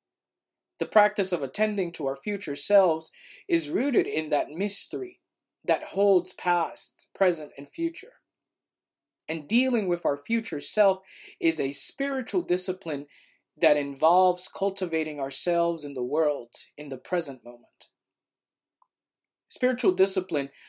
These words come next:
demands proactivity, as tending to our inner selves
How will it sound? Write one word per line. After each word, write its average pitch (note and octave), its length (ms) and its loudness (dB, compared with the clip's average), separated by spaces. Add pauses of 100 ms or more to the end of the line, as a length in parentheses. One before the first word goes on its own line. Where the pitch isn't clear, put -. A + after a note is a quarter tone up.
(160)
demands D#3+ 420 2 (140)
proactivity, C#3 760 0 (1000)
as D3+ 160 0
tending F#3 440 0
to D#3+ 160 0
our C3 120 2
inner D3 300 -6
selves D3 500 4